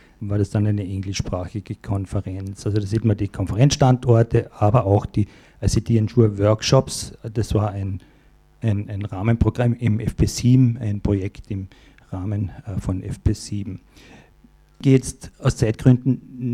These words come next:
nicht auf alles ein, aber mit diesem F P sieben Programm ist es gelungen, diesen unglaublich wertvollen Schatz in Form von Literatur,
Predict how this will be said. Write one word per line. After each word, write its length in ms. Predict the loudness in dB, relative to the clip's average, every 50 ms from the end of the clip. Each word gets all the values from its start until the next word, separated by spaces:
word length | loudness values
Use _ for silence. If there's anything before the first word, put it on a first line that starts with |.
| 4 4
nicht 280 | 6 4 4 2 2 0
auf 180 | 0 0 -2 -4
alles 240 | -2 -2 -2 -2
ein, 260 | -4 0 2 2 2 2
aber 480 | 2 2 2 4 4 4 2 2 0 -2 -8 _ _ -20 -20 -20 -20 _ _
mit 140 | -2 -2 0
diesem 180 | 0 0 0 0
F 140 | 0 -2
P 80 | -2 -2
sieben 280 | -2 0 0 2 2 2
Programm 680 | 2 0 -6 -10 -12 -10 -4 0 2 2 2 0 -4 _ _ _ _ -6
ist 100 | -4 -4
es 160 | -4 -2 -2
gelungen, 720 | -2 0 2 4 4 6 6 4 4 4 2 2 0 -4 -10 _ _ _ _ -4
diesen 220 | -2 0 0 2
unglaublich 480 | 2 2 2 4 2 2 0 0 -2 -2
wertvollen 520 | -2 -2 -2 0 0 2 2 4 2 2
Schatz 580 | 0 0 -2 -2 -4 -4 -8 -8 -8 -8 -8 -4
in 140 | -2 -2 0
Form 240 | 2 2 0 2 0
von 120 | 0 0
Literatur, 800 | 0 2 2 2 2 2 0 0 0 2 4 4 4 4 2